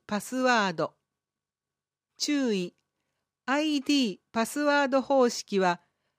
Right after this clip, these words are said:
暫定的な方法です。お早めに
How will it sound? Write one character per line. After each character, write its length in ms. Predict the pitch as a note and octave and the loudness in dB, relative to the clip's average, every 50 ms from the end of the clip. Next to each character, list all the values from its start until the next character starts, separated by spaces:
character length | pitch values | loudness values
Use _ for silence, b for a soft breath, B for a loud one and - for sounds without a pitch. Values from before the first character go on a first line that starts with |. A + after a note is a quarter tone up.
| _ _ G3+ | _ _ 0
暫 280 | A3+ B3 C4+ C#4 C#4+ | 4 4 4 4 2
定 320 | C4 - C#4 C4+ C4+ C4+ C4 | -2 0 0 2 2 2 0
的 240 | C4+ B3+ - C4 | -2 -4 -4 -2
な 180 | B3+ B3 B3 A#3 | -2 0 0 0
方 240 | G#3 A#3 A3+ A3+ A3 | 0 2 2 2 0
法 300 | - - G#3 G#3 G3 F#3 | 0 -2 -2 -2 0 0
で 140 | G3 G3 G3 | -2 -2 -4
す。 180 | - - _ _ _ _ _ _ _ _ _ _ _ _ _ _ _ - | -6 -12 _ _ _ _ _ _ _ _ _ _ _ _ _ _ _ -4
お 80 | G#3+ | -2
早 340 | G#3+ - D4 D4 C#4+ C#4+ C#4 | 0 2 2 2 4 2 2
め 200 | C4+ C4+ C4+ C4 | 2 0 0 2
に 240 | C4 C4 B3+ C4 | 2 0 0 -2